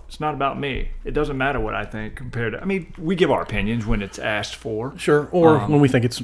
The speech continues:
Speaker 2: necessary.
Speaker 1: Not
Speaker 2: Yeah.
Speaker 1: about us, though. It's about the guest. And, and you do a good job of going right down the middle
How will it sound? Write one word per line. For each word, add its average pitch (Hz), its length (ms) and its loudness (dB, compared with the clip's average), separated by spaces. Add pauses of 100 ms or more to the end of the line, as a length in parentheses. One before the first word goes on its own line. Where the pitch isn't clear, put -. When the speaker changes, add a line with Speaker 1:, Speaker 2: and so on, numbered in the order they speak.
Speaker 2:
necessary. 104 460 -6
Speaker 1:
Not 143 180 4
Speaker 2:
Yeah. 143 40 0
Speaker 1:
about 143 220 0
us, 147 180 -4
though. - 180 -6
It's 107 120 -8
about 117 260 -4
the 113 80 -6
guest. 117 380 -2
And, 113 140 -6
and 113 300 -4 (220)
you 127 240 2
do 123 140 4
a 110 40 2
good 110 200 0
job 110 340 0
of 101 220 -8 (680)
going 123 260 2
right 117 160 0
down 123 160 2
the 123 80 0
middle 101 280 -4